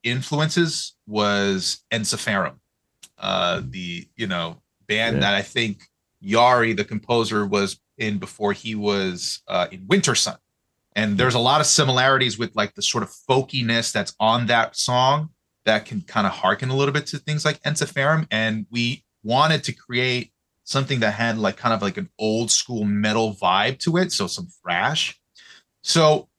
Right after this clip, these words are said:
Speaker 1: yeah, I was thinking about, you know, some of those older bands as I was creating that piece, but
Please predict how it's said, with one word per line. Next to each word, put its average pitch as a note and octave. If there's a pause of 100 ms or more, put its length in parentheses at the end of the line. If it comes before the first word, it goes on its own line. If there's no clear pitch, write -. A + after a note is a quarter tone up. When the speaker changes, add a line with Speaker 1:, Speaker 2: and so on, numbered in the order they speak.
(140)
Speaker 1:
yeah, F3
I G#3+
was E4
thinking G#3
about, D3+ (260)
you C#3+
know, C3+
some C#3
of C3
those B2+
older A#2+
bands - (200)
as A#2+
I B2
was A#2+
creating A#2+ (280)
that G#2+
piece, - (580)
but D3